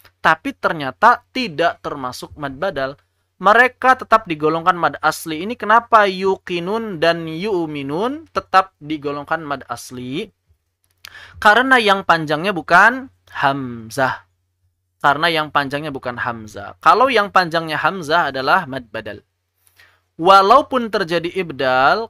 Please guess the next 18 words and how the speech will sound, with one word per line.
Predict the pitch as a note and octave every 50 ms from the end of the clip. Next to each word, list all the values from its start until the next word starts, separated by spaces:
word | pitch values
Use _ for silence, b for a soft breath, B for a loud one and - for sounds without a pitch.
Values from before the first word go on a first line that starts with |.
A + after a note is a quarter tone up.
| _
kalau | - F#3 F3+ F3 F3 F#3+ A3+ A#3+
yang | G#3+ F#3 E3+ E3+ D#3+
panjangnya | - E3+ D#3 D#3+ D#3+ D#3 C#3 B2+ E3 G3 A3 G3+ D#3 C#3+ C#3+ D3+ E3+ E3+ - _ _ _ C3
bukan | D3 D3+ - - D#3 C#3 C3 A#2
hamzah, | - C#3+ D3 B2+ A#2 C3+ C#3+ C#3+
yang | C3 C#3+ D#3 D#3 D#3 D#3 D3 C3+
dibaca | D3 D#3 C#3 B2 B2+ D3 D3+ D3+ - - D#3 D3+
madnya | D3 C#3+ C#3 D3 E3+ D#3 C3+ C3+ C3+ C3+ B2+ B2
bukan | B2 A#2+ - B2 A#2+ A#2+
hamzah, | - A#2+ A2+ A2 A2 B2 D3+ F3 G3+ G3 b b b b b b b b b -
maka | E3 E3 E3+ - - F#3+ G3 F#3+
dia | D#3 C#3+ C#3 C#3 D3 D3+ D3+ D3+ D#3+ D#3+ - _
masuk | C#3+ C#3 C#3+ C#3+ C#3+ - - D#3+ D#3 _ -
ke | C3+
dalam | B2 B2 B2 B2 B2+ B2+ C3 B2+ B2+ C3 C3 C3+ D3 _ _ _
golongan, | - B2 A#2 C3 B2+ B2 B2 A#2+ B2 C#3 D3 D3+ D3+
tetap | - - - - _ _ F#3+ F3+ - - _
masuk | - D3+ D3+ D#3+ - - B3 A#3+